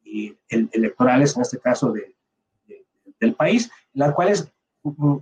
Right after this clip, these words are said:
centran principalmente a cuatro empresas. Una de ellas es P N K P, que es Marketing S A D C B,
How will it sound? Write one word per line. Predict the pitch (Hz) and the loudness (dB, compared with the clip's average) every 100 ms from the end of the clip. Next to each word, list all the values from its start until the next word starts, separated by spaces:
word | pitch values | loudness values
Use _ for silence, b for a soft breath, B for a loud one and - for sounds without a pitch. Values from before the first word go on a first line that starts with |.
| - | -6
centran | - 208 214 208 160 | 0 2 4 2 2
principalmente | 165 147 151 170 170 175 170 180 | 0 0 0 0 2 2 0 -2
a | 139 - | -4 -4
cuatro | 165 165 151 | -4 -2 -2
empresas. | 135 - 151 151 147 | -2 -2 -4 -2 -2
Una | 143 165 151 | 0 0 2
de | 147 | 0
ellas | 147 156 | 0 -2
es | 151 | -6
P | - - 170 | -6 -4 0
N | 156 151 | 0 0
K | 147 151 | -4 -4
P, | 175 226 247 _ _ _ _ _ | -6 -6 -8 _ _ _ _ _
que | 143 | -4
es | 147 | 0
Marketing | 147 147 147 135 127 123 | 0 0 -2 -2 -4 -4
S | 139 - 135 | -6 -4 -2
A | 131 | 0
D | 131 | -2
C | 123 | -2
B, | 160 226 | -2 -2